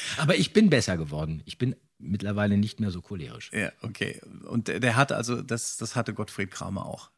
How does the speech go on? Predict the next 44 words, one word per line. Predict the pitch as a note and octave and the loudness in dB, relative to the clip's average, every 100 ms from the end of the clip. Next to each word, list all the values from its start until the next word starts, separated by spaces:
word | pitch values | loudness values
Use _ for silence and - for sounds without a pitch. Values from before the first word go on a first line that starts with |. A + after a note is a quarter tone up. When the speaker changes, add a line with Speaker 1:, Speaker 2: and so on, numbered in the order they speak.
| - | -10
Speaker 1:
Ja. | G#2+ - - - | -10 -10 -16 -4
Speaker 2:
Dann | - C3+ | 2 4
müssen | F#3 F#3+ | 6 8
wir | D#3 | 10
jetzt, | C#3 F3+ - - A#2 | 10 8 2 -2 0
wo | C#3 | 4
wir | F#3 | 4
schon | D3+ D3+ | 6 4
bei | B2+ A#2+ | 4 2
ihm | A#2 A2+ | 2 2
sind | A2 A#2+ - | 2 0 0
und | A2 A2+ | -2 0
diese | G#2+ | -2
Skripte | G2+ C#3 D3+ B2 | -2 -4 -2 -2
hier | G#2+ G2+ - | -2 -2 -4
liegen, | - G2 A#2 B2 - - | -6 -2 0 0 -4 -4
etwas | B2 C3 B2 | -2 -2 2
machen, | A2 A2+ C3+ | 0 2 0
worauf | A2+ A2+ A#2+ | 0 0 -2
ich | B2 - | -6 -2
mich | A#2 A#2+ | -2 -2
schon | - A2 A2 | -4 -2 -2
seit | - G#2 G#2 G2+ G2 F#2+ | -4 -4 -4 -6 -10 0
Wochen | A#2+ D#3 A2 F2+ G2+ _ | 2 4 2 0 -6 _
freue. | - - E2+ - - C3 | -18 -14 -12 -12 -12 -4
Speaker 1:
Mhm. | A2 | 2
Speaker 2:
Denn | A#2 A2 | 4 4
wir | A2+ | 2
können | - - C3+ D#3 D3+ | -2 2 2 4 2
jetzt | B2 C3 - - | 2 0 -4 -6
endlich | G#2 B2 A#2+ A#2+ - | -6 -4 -4 -6 -2
ein | A2 G2+ | -2 -2
weiteres | G2+ B2+ B2 A2 A2+ - F#2+ | -4 -4 -6 -6 -6 -8 -8
Rätsel | G#2 - - D#2 | -6 -6 -6 -10
lösen. | - B1 - - - _ - - - | -12 -12 -12 -12 -14 _ -20 -20 -12
Speaker 1:
Ah | E2+ | -10
ja. | C2+ - _ _ _ - | -10 -14 _ _ _ 0
Speaker 2:
Du | A#2 | 4
weißt, | C3 - | 6 4
worauf | G#2 F2 F2+ - D#2 | 0 -2 -4 -6 -8
ich | E2+ | -4
jetzt | F#2+ F2+ | -4 -4
hinaus | G#2+ F2+ E2+ - F2+ | -4 -4 -4 -8 -4
will? | G2+ | -4